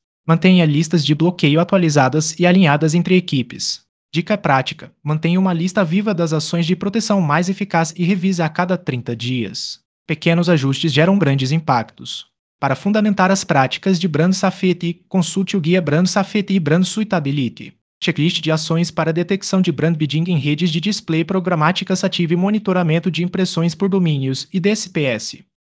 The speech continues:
Aplique bloqueios automáticos para domínios suspeitos. Revise criativos que usem seus elementos visuais. Configure alertas para quedas ou picos estranhos de impressões.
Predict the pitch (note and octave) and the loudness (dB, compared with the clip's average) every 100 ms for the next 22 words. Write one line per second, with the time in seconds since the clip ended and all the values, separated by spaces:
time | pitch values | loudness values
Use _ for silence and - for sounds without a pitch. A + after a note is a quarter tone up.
0 | _ C#3 C3+ D3+ - F#3+ F3+ C#3+ C3+ D3+ | _ -6 0 0 2 0 0 0 0 0
1 | F3 F3 C3+ - - D3+ - E3 D#3 F3 | 2 2 2 0 -6 -4 0 0 2 0
2 | C3+ B2+ - D3 - C#3 G#2+ - - - | 0 -2 -4 -6 -2 0 -2 -6 -14 -14
3 | _ _ - C3+ C#3 D#3+ D#3 C#3 C3 E3+ | _ _ -2 2 4 2 2 2 4 4
4 | D3+ D#3 - D#3+ F3 G3 G3 F3+ G#3+ G#3 | 4 0 2 2 4 4 4 4 6 6
5 | E3 D#3+ C3 B2 C#3 C#3+ A2 A2 - - | 6 4 0 2 4 4 2 0 -6 -8
6 | _ _ _ - F#3 A#3+ F3 F3+ G3+ F3 | _ _ _ -2 0 0 0 2 4 4
7 | D#3+ D#3 D#3 E3 D#3+ D#3+ D3 C#3+ C#3 - | 2 0 -2 -2 -2 2 0 2 -2 -2
8 | F#3 F#3+ F3+ F3+ F3 - D3+ C#3 C3+ D#3+ | -2 0 0 0 0 0 0 2 2 0
9 | D#3+ D#3+ - D3 A2+ - - | 0 -2 0 -2 -2 -4 -8